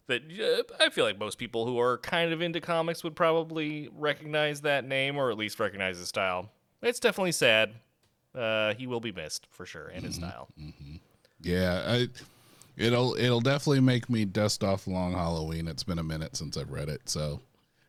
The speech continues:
Speaker 2: definitely one to follow up through. So if you're out there and you're at the comic book stores and you're looking for something that's a little different and it doesn't necessarily match what you normally used to, check out some of his books. Totally worth it.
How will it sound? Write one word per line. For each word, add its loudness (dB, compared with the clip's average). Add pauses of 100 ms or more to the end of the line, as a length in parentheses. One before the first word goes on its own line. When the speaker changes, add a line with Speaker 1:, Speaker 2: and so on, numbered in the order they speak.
(540)
Speaker 2:
definitely 2
one 0
to -2
follow -6
up -12
through. -12
So -4 (200)
if -6
you're 4
out 2
there 4
and 4
you're 4
at 0
the -4
comic 6
book 4
stores 4
and 2
you're 0
looking 2
for -2
something 0
that's -4 (1000)
a 0
little 4
different 2 (120)
and -2
it -2
doesn't 2
necessarily 0
match -2
what -4
you -4
normally -2
used -2
to, 2
check -4
out -8
some -4
of -2
his -4
books. -10
Totally -4
worth -8
it. -12